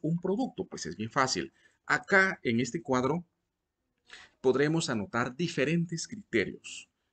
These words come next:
Podríamos anotar uno, dos, tres o los criterios que deseamos. Por ejemplo, escribo teclado luminoso. Estoy utilizando dos criterios.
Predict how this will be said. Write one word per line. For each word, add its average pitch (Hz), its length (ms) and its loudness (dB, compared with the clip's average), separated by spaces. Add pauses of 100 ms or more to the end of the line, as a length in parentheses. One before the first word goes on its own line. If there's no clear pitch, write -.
(100)
Podríamos 123 540 2
anotar 104 420 -4
uno, 139 420 0
dos, 131 440 0
tres 147 400 -2
o 151 220 0
los 135 280 0
criterios 117 600 -4
que 104 240 -4
deseamos. 87 600 -6
Por 147 140 0
ejemplo, 185 320 0
escribo 160 380 -4
teclado 151 720 -4 (1120)
luminoso. 131 1120 -2 (2000)
Estoy 156 280 2
utilizando 143 640 0
dos 101 220 -4
criterios. 165 720 -2